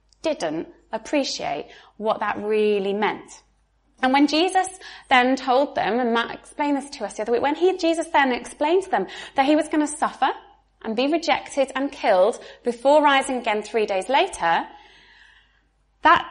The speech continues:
jour-, and, and that that kind of journey of self-sacrifice and suffering was for him and anyone who wants to be his disciple, we see that they're completely confused and troubled. And we, we learn about how Peter tries to put Jesus off that mission, don't we?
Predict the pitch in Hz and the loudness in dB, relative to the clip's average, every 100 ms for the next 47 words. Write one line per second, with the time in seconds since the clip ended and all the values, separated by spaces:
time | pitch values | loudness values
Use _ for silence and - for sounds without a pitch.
0 | - - 320 359 - 294 277 - 359 403 | -8 2 6 6 6 6 6 6 6 8
1 | 247 403 - - - - - - 311 - | 8 6 4 -10 0 0 0 0 0 -2
2 | - 294 240 202 - 247 240 226 214 - | -4 -2 0 -2 -4 -2 0 -2 -4 -6
3 | 220 208 233 - 214 - 185 202 190 277 | -6 -4 -6 -6 -8 -4 -4 -4 -8 -8
4 | 277 202 160 156 165 196 196 - 214 - | -8 -6 -6 -6 -8 -8 -8 -6 -8 -4
5 | 269 254 247 - 240 - 247 285 302 214 | -2 -2 -2 -2 -2 -4 -2 2 2 2
6 | 190 190 214 202 196 - 208 196 185 185 | 0 -2 -2 -2 -4 -8 -10 -8 -8 -10
7 | - 185 220 208 - - 202 240 - - | -16 -10 -8 -8 -12 -10 -8 -8 -14 -20
8 | - - 233 233 - 254 233 - 202 196 | -20 -4 0 0 0 0 0 -2 -2 -2
9 | 196 196 196 233 226 170 170 165 170 160 | -4 -8 -4 -2 -2 -4 -8 -10 -8 -8
10 | 151 170 151 170 165 151 160 170 170 170 | -8 -12 -12 -10 -8 -8 -8 -6 -6 -6
11 | - - - 202 196 - 196 202 214 202 | -10 -16 -2 2 4 2 2 2 2 -2
12 | - 175 190 - 208 202 214 202 - - | -6 -8 -8 -8 -10 -8 -8 -8 -8 -12
13 | - 208 180 175 185 - 170 180 165 156 | -10 -8 -8 -6 -8 -6 -8 -8 -10 -12
14 | 156 175 156 147 | -12 -14 -12 -14